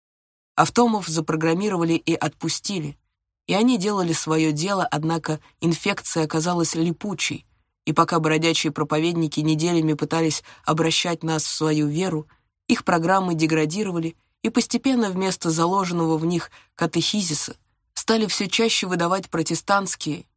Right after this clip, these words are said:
даже сектантские лозунги. «Мы — слуги ангелов», заявила мне одна машина, пошатываясь как попрошайка. «Мы — слуги говорящих ангелов божественного языка».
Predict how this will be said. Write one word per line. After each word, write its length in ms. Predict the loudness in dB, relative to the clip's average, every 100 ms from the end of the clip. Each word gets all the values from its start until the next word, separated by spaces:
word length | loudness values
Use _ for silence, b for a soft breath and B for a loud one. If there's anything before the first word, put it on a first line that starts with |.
| -6
даже 300 | -2 0 -2
сектантские 760 | -2 -4 -2 -2 -2 -6 -6 -4
лозунги. 600 | -2 -2 -4 -6 -12 _ _ _ _ _ _ _ _
«Мы — 440 | -2 0 2 0 -4 _
слуги 680 | -10 -6 -2 0 0 0 -2 2
ангелов», 680 | 4 4 2 -6 -12 -18 -20 _ _ _ -4
заявила 420 | 0 2 2 2
мне 240 | 2 2 0
одна 260 | 2 2
машина, 420 | 2 0 -2 -2 0
пошатываясь 640 | 0 2 -2 0 0 0
как 220 | -2 -6
попрошайка. 680 | -6 -4 -2 -2 -4 -6 -14 _ _ _ _ _ _ -6
«Мы — 340 | 0 2 2 0
слуги 520 | -4 -2 0 0 0
говорящих 720 | 2 2 0 0 -2 -4 0
ангелов 500 | 0 0 -2 -2 -2
божественного 800 | 0 0 0 -2 -4 -2 0 0
языка». 600 | 0 0 -2 -2 -4 -6